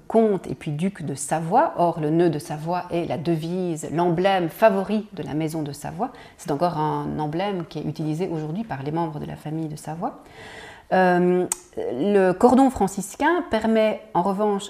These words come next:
à Louise d'insister sur, euh, le lien très étroit qu'elle aurait entretenu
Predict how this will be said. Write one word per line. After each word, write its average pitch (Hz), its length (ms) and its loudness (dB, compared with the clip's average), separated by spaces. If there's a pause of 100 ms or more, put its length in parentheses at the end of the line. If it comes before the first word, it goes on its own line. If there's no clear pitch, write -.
à 170 60 0
Louise 202 600 2
d'insister 226 600 2
sur, 269 680 0
euh, 165 320 -2
le 165 180 2
lien 170 520 4
très 226 300 4
étroit 220 360 4
qu'elle 165 200 2
aurait 151 200 -2
entretenu 202 760 2